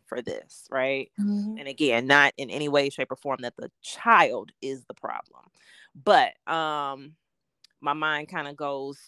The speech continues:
Speaker 1: to, "Ooh, can we fix this? Oh, can
Speaker 2: Mm-hmm.
Speaker 1: we, you know, figure out a solution to this?" And to be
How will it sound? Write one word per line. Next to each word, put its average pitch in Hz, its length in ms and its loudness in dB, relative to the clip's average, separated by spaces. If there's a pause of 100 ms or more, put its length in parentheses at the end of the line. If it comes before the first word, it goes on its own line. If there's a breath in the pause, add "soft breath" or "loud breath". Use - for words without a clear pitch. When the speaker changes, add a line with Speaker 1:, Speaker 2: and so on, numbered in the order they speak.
(160)
Speaker 1:
to, 156 260 -8
"Ooh, 147 400 -4
can 220 180 -4
we 226 100 -2
fix - 340 -2
this? - 460 -8
Oh, 185 440 8
can 208 180 2
Speaker 2:
Mm-hmm. 208 80 6
Speaker 1:
we, 165 440 -4
you 202 100 -4
know, 143 220 -2
figure 190 340 4
out 170 200 8
a 151 60 -4
solution 165 680 -4
to 123 160 -10
this?" - 420 -12 (520 loud breath)
And 180 640 2 (960)
to 262 120 -6
be 302 240 -4